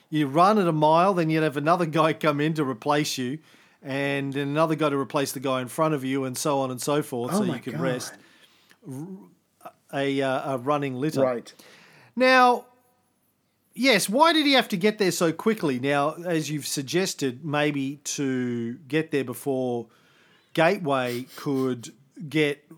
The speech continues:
Speaker 1: wind of his plans and prepare for it and prepare a rebellion. But he's moving not so quickly that he can't take a party with him. So we know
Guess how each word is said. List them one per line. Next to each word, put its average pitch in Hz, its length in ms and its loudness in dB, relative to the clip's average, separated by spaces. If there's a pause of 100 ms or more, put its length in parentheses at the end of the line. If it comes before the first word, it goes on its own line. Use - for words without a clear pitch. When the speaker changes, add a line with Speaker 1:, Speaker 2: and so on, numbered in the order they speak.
(100)
Speaker 1:
wind 175 520 0
of 139 160 2
his 127 180 -4
plans 185 600 0
and 123 120 -6
prepare 170 400 0
for 139 420 0
it 139 80 -6
and 127 120 -10
prepare 131 400 -4
a 123 40 -2
rebellion. 117 680 -4 (800)
But 294 460 4
he's 262 280 0
moving 294 580 4 (420)
not 233 400 2
so 196 240 2
quickly 214 380 0
that 156 140 2
he 151 80 0
can't 160 420 0 (200)
take 156 240 0
a 117 40 -8
party 147 440 0
with 175 200 0
him. 113 240 -8
So 170 380 0 (800)
we 226 180 -2
know 247 360 4